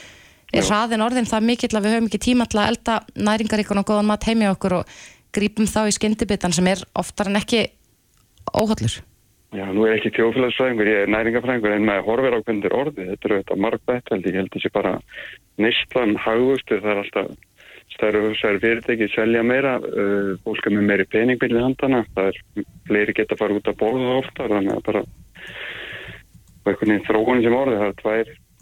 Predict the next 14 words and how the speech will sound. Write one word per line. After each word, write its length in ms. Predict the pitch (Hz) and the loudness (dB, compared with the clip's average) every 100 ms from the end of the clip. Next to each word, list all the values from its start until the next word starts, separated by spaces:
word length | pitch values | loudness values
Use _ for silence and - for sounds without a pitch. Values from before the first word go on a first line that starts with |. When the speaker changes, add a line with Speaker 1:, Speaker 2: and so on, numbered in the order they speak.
| - _ - - - - - _ - | -20 _ -20 -20 -20 -20 -20 _ -6
Speaker 2:
tvær 220 | 110 107 | -4 0
manneskjur 460 | 113 123 117 - 117 | 0 0 0 0 0
útivinnandi, 600 | 131 - 135 135 127 101 | 0 0 0 0 0 0
í 40 | 98 | 2
mín 180 | 110 117 | 2 2
ungdæmi 380 | 123 123 113 104 | 0 0 0 0
var 80 | 104 | 0
svona 180 | 110 - | -2 -2
kannski 240 | - 104 | -6 0
mamman 340 | 104 110 117 113 | 2 4 4 4
meira 180 | 117 113 | 2 2
heima 320 | 117 127 120 | 2 2 2
og 80 | 110 | 0
pappinn 380 | 113 113 123 | -4 -2 -2